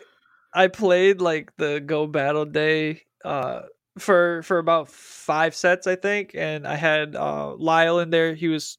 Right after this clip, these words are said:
he was, uh, help, helping me coach, um, or help coach me during my sets, and we made some modifications to,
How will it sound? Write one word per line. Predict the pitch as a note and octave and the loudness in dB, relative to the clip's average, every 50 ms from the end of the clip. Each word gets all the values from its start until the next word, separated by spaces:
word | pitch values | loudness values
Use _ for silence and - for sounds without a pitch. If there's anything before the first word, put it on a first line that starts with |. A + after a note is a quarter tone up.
| _ - | _ -6
he | E3+ D#3+ | -4 -4
was, | D#3 D3+ C#3 - - - _ _ | -2 -4 -6 -10 -14 -18 _ _
uh, | - D3+ C3+ - - - - - | -8 -6 -6 -6 -8 -10 -12 -8
help, | D#3+ E3+ D#3+ D3+ - _ _ _ _ | -4 -4 -4 -4 -6 _ _ _ _
helping | D#3+ E3 D#3+ - D#3 D3+ | -8 -6 -6 -6 -8 -12
me | D3 C#3+ | -12 -10
coach, | - - D3+ D3 D3 - - - _ _ _ - - - - - _ _ _ | -6 -4 -4 -4 -4 -6 -12 -20 _ _ _ -20 -20 -20 -20 -20 _ _ _
um, | - - D3+ D3+ C#3+ C#3 C3 B2+ B2 B2 B2 - _ _ _ _ _ _ _ _ _ _ _ _ _ _ _ - - | -2 0 0 2 0 0 -2 -4 -8 -12 -18 -20 _ _ _ _ _ _ _ _ _ _ _ _ _ _ _ 2 6
or | F#3+ F3+ E3 D#3+ D3 - _ - | 6 6 6 4 0 -6 _ -6
help | E3+ D#3+ F#3+ F3 E3+ - _ - | 0 2 4 4 2 0 _ -4
coach | - F#3 E3 E3 D3+ - C3 - - _ - | 0 0 0 0 0 -4 -6 -8 -10 _ -14
me | E3+ D#3+ D#3 D3+ D3+ D3+ | -10 -8 -6 -6 -6 -4
during | D3 D#3 D3 D3 D3 | -4 -6 -6 -4 -4
my | D3 C#3 | -6 -6
sets, | C#3 - - C#3 C#3 C#3 - - - - _ - | -4 -4 -2 -2 -2 -2 -4 -10 -14 -14 _ -10
and | D#3 C#3+ C#3+ C#3+ C#3+ C#3 C#3 C#3 C#3 | -8 -6 -4 -4 -6 -6 -8 -10 -10
we | D3 E3 E3+ E3+ | -6 -6 -2 0
made | E3+ F#3+ G#3+ G#3 | 0 0 0 0
some | - B3 | 0 0
modifications | G3+ F3 E3 E3 - D#3 - - D#3 C#3 C#3 - - D3 D3+ D3 C#3 - - - | 0 0 0 -2 -2 -6 -6 -4 -2 -2 -2 -2 -6 -8 -8 -8 -12 -14 -16 -12
to, | - - C#3+ C#3+ C#3+ C#3 C#3 C#3 C3+ C3+ | -10 -8 -6 -6 -4 -4 -6 -6 -8 -8